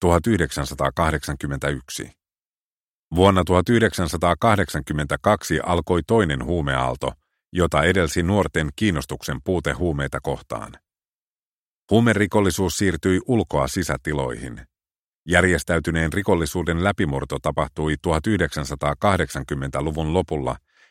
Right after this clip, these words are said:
ja kasvoi radikaalisti tuhat yhdeksänsataayhdeksänkymmentäluvulla. Huumeongelma tuli koko Suomea kattavaksi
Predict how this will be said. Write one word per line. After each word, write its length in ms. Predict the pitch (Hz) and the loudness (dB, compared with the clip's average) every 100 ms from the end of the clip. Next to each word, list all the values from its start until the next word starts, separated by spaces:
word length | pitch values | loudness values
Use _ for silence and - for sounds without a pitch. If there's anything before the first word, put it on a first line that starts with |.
| _ | _
ja 160 | 85 80 | -2 2
kasvoi 440 | 101 - 85 82 | 2 2 2 2
radikaalisti 840 | 80 101 82 71 65 64 65 67 - | 4 2 2 0 -2 -2 -6 -10 -6
tuhat 240 | 76 73 | -4 0
yhdeksänsataayhdeksänkymmentäluvulla. 1900 | 95 80 73 76 71 71 76 90 82 - 71 73 69 69 71 62 57 - - _ _ _ _ _ _ _ _ _ _ _ _ | 2 0 -2 -6 -4 -4 -2 -2 -2 -4 -8 -6 -6 -6 -6 -8 -12 -12 -18 _ _ _ _ _ _ _ _ _ _ _ _
Huumeongelma 800 | 104 120 95 - 95 95 90 87 | 4 6 4 2 0 2 2 0
tuli 240 | 101 95 | 0 0
koko 280 | 85 95 95 | 0 0 0
Suomea 440 | - 110 76 67 67 | 0 2 2 -2 0
kattavaksi 640 | 85 - 80 71 - 78 | -2 0 -2 -2 -2 -6